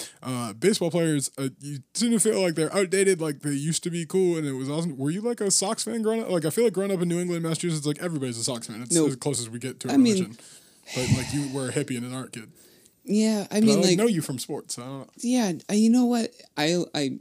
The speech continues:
Speaker 2: I enjoy playoff season for every
Speaker 1: Okay.
Speaker 2: sport.
Speaker 1: That's fair.
Speaker 2: The rest of the season, I don't care.
Speaker 1: That's
Speaker 2: Like,
Speaker 1: about where I'm
Speaker 2: I
Speaker 1: at
Speaker 2: root
Speaker 1: now.
Speaker 2: for the Sox,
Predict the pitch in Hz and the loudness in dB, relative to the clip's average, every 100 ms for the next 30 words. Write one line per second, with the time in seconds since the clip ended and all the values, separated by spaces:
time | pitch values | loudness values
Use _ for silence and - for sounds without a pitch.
0 | _ _ 135 135 143 135 131 131 131 - | _ _ -4 0 0 0 -2 -2 -4 -6
1 | 117 - - - - _ _ _ - - | -6 -6 -10 -16 -20 _ _ _ -12 -10
2 | - - - - - - - - 117 123 | -8 -10 -12 -10 -6 -4 -2 -2 -4 -6
3 | - - 233 - 139 _ _ - - - | -6 -10 -8 -8 -12 _ _ -20 -8 -2
4 | 127 135 127 151 147 - 160 170 143 131 | 0 2 2 4 4 4 4 4 0 0
5 | 127 - 120 123 - _ 196 240 160 220 | -2 -4 -6 -6 -12 _ -2 2 4 4
6 | 196 208 196 202 214 190 165 - 143 170 | 2 2 4 6 4 4 4 4 4 2
7 | - - | -2 -6